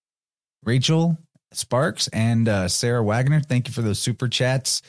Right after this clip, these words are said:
We're gonna wrap this up for the night, Dylan, but it's been fun hanging out. <laughs> We really, we really like to see your work continue. And, uh,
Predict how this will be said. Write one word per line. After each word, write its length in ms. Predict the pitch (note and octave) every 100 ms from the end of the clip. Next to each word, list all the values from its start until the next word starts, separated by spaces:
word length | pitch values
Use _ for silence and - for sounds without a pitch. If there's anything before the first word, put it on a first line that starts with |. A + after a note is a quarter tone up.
| _ _ _ _ _ _ _
We're 80 | E3
gonna 120 | B3+
wrap 260 | D#3+ C#3+ C#3+
this 180 | B2 B2+
up 180 | B2
for 160 | - B2
the 100 | G#2+
night, 280 | G#2 G#2 -
Dylan, 360 | G2+ A#2 A#2+
but 140 | A2 G2+
it's 120 | F#2+
been 180 | C3 A#2
fun 240 | - A2
hanging 240 | G#2 G2+ F#2+
out. 280 | F#2+ F2+ - _ -
<laughs> 80 | - - _ - E3+ D#3
We 100 | D#3
really, 440 | C3 C3+ C3+ B2 G#2+ - - - -
we 100 | B2
really 220 | C#3 C3
like 300 | A#2+ A#2 G#2
to 100 | A2
see 300 | - A#2 A2
your 140 | G#2 G2+
work 320 | F#2+ G2+ -
continue. 540 | G#2+ F2+ G2+ G2+ G2
And, 300 | F#2+ F#2+ F#2+
uh, 220 | F#2+ F2+